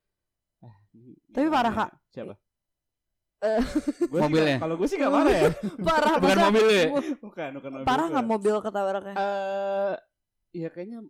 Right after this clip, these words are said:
Speaker 1: dia tuh kalau nggak salah naik Mercy apa apa ya?
Speaker 2: Penyok.
Speaker 1: Penyok, cuman yang kayak
Speaker 2: Oh.
Speaker 1: nggak sepenyok kalau lu naik Toyota lah. Kalau naik
Speaker 2: Oh,
Speaker 1: Toyota
Speaker 2: ha,
Speaker 1: kan
Speaker 2: ha.
Speaker 1: mobil kaleng ya kebanyakan. Jadi
Speaker 2: Iya.
Speaker 1: kayak ya hancur aja gitu.
Speaker 2: Mm-mm.
Speaker 1: Tapi
Speaker 3: Tapi
Speaker 1: ini nggak, nggak terlalu
Speaker 3: itu
Speaker 1: ini.
Speaker 3: ironinya sih, maksudnya,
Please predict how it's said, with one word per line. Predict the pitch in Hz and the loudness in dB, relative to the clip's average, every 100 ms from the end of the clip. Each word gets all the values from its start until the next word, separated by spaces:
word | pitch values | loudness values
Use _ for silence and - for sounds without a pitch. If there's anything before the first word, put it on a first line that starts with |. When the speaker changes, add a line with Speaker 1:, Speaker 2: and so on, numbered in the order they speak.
| _ _ | _ _
Speaker 1:
dia | 170 214 | -16 -14
tuh | 240 - | -16 -18
kalau | - 147 | -20 -20
nggak | 143 | -20
salah | 185 214 | -20 -20
naik | 185 165 | -20 -20
Mercy | 135 113 139 220 | -18 -18 -18 -18
apa | - 120 | -14 -14
apa | 135 - | -12 -10
ya? | 131 101 _ | -10 -10 _
Speaker 2:
Penyok. | - 214 214 - _ _ _ _ _ | -10 -8 -8 -12 _ _ _ _ _
Speaker 1:
Penyok, | - 123 143 175 165 156 | -10 -8 -8 -8 -6 -6
cuman | - 147 196 | -8 -8 -6
yang | 180 | -8
kayak | 160 139 123 107 | -6 -6 -4 -4
Speaker 2:
Oh. | - - 202 | -6 -12 -12
Speaker 1:
nggak | 202 - | -8 -8
sepenyok | 202 196 139 143 | -8 -8 -8 -8
kalau | 143 135 | -8 -8
lu | 135 | -8
naik | 135 135 | -10 -10
Toyota | 135 123 123 156 | -8 -6 -6 -6
lah. | 131 117 143 - _ _ | -6 -6 -8 -10 _ _
Kalau | - 127 | -12 -6
naik | 208 | -4
Speaker 2:
Oh, | 208 208 | -2 -2
Speaker 1:
Toyota | 196 208 202 | -2 -2 -4
Speaker 2:
ha, | 202 | -4
Speaker 1:
kan | 196 | -6
Speaker 2:
ha. | |
Speaker 1:
mobil | 196 156 135 135 | -8 -10 -8 -8
kaleng | 123 120 147 131 | -8 -8 -8 -12
ya | 110 107 _ | -16 -20 _
kebanyakan. | 113 113 113 120 | -16 -16 -16 -14
Jadi | 110 | -10
Speaker 2:
Iya. | 202 196 | -8 -8
Speaker 1:
kayak | 123 104 | -10 -14
ya | 107 95 - | -14 -16 -18
hancur | 104 107 107 113 | -18 -16 -16 -14
aja | 110 139 | -12 -14
gitu. | 135 135 113 120 _ _ _ - | -14 -20 -20 -20 _ _ _ -20
Speaker 2:
Mm-mm. | 214 202 190 | -20 -20 -20
Speaker 1:
Tapi | |
Speaker 3:
Tapi | - 131 | -12 -4
Speaker 1:
ini | 180 | 0
nggak, | 220 135 | 0 -2
nggak | 120 | -10
terlalu | 120 113 113 | -12 -12 -8
Speaker 3:
itu | 160 214 | -4 0
Speaker 1:
ini. | 196 | 2
Speaker 3:
ironinya | 165 143 151 160 | 2 0 0 -4
sih, | 151 143 | -6 -8
maksudnya, | 135 131 127 156 | -10 -12 -10 -10